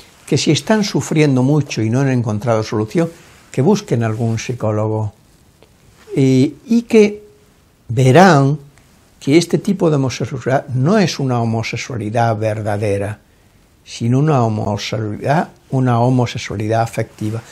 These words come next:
Lo que se busca es el afecto, pero el, estas personas confunden el deseo afectivo con el deseo homosexual. Y esto les causa un gran temor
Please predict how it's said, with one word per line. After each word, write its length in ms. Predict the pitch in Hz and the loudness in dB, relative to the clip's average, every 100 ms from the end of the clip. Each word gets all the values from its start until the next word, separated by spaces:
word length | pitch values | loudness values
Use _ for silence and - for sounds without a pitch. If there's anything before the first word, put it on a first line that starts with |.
| - - | -20 -12
Lo 120 | - 120 | -8 -6
que 120 | 117 | -6
se 160 | - | -4
busca 400 | 123 135 127 - | 0 0 0 -2
es 160 | 120 - | -4 -4
el 100 | 135 | -8
afecto, 520 | 123 - 127 - 139 - | -6 -2 -4 -4 -10 -6
pero 180 | 127 120 | -4 -4
el, 140 | 107 - - - - - | -6 -10 -20 -20 -20 -12
estas 340 | - 135 - - | -2 -2 0 -4
personas 460 | - 120 131 135 - - | -4 -4 -2 -2 -4 0
confunden 1000 | 156 156 143 - 254 220 175 123 104 104 _ _ _ _ _ | 4 4 4 6 6 8 6 4 0 -4 _ _ _ _ _
el 260 | 135 120 117 | 0 0 2
deseo 640 | 117 113 - 175 170 139 | 0 -2 2 6 8 8
afectivo 960 | 123 - 117 - _ 208 190 123 123 - - _ | 8 4 -6 -8 _ 4 6 6 2 -2 -20 _
con 280 | - 151 151 - - | -2 0 0 -4 -8
el 200 | 123 107 | -4 -4
deseo 580 | 101 104 - 123 123 120 - _ | -4 -6 0 2 4 2 -8 _
homosexual. 640 | - 120 107 113 - 131 123 _ _ _ _ _ - | -4 -2 -2 -8 -10 -12 -14 _ _ _ _ _ -4
Y 180 | 120 127 | 2 4
esto 280 | 143 - 123 | 2 0 -2
les 180 | 117 | -2
causa 320 | - 120 117 117 | 0 -2 -2 -4
un 120 | 110 | -2
gran 280 | 127 123 117 | 0 0 0
temor 380 | 120 113 113 | -2 -2 -4